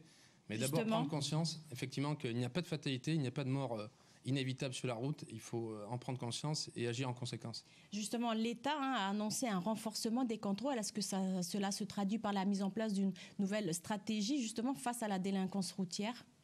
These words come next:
Speaker 1: Alors, effectivement, mais il faut resituer bien la, la, le sujet de la, de la sécurité, de la prévention routière. Il est partagé avec la Nouvelle-Calédonie, hein, qui en a même d'ailleurs le, plutôt le, le, le, le, le, le pilotage.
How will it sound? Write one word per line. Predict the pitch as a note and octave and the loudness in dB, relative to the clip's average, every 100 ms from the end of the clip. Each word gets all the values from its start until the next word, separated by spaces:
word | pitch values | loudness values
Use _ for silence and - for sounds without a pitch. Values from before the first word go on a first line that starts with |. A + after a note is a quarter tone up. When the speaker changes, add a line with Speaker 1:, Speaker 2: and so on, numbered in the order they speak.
| - - - | -20 -20 -8
Speaker 1:
Alors, | A2 B2+ B2 | -2 0 0
effectivement, | E3+ D#3+ E3 D#3+ | -2 2 2 4
mais | C3+ C3 B2 | 2 2 0
il | C3 | 0
faut | D#3 | 0
resituer | D3 D#3+ F3 E3 D#3+ | 0 0 0 2 2
bien | D3 | 2
la, | D3 B2+ | 0 0
la, | A#2 A2 | -2 -2
le | B2 | -4
sujet | - C3 D3 | -2 0 2
de | |
la, | B2+ A#2 | 0 -2
de | |
la | A#2+ | -2
sécurité, | - C3 C3+ C3 C#3+ | -2 -2 -2 -2 -2
de | C3 | -2
la | |
prévention | B2+ C3 B2+ C3+ | -2 -2 -2 0
routière. | B2 B2 F3 | -2 0 0
Il | B2 | 0
est | |
partagé | A2+ C#3 - B2+ C3 C3 - - - - - | -2 -4 -2 0 0 -2 -4 -20 -20 -10 -4
avec | C3 | -2
la | C3+ | 0
Nouvelle-Calédonie, | C3+ C3 A#2+ B2 A#2+ C#3+ | -2 -2 -2 0 2 2
hein, | C#3 | 2
qui | C3+ A#2+ | 0 -2
en | |
a | A#2+ | 0
même | A#2+ C3+ | 0 0
d'ailleurs | A#2+ B2 B2 | 2 2 0
le, | G#2+ | -4
plutôt | - C3 C3+ | -8 -4 -2
le, | A2+ A2+ - - - - | -2 -6 -18 -20 -20 -8
le, | G#2+ | -4
le, | G2+ G#2+ G#2+ A2 A2 - A2+ G#2+ | -4 -4 -6 -8 -8 -6 -4 -4
le, | A#2 A2 | -2 -4
le, | G#2+ A2 - | -4 -8 -8
le | A#2 | -4
pilotage. | - C3+ C3 E3 E3+ | -2 0 0 0 0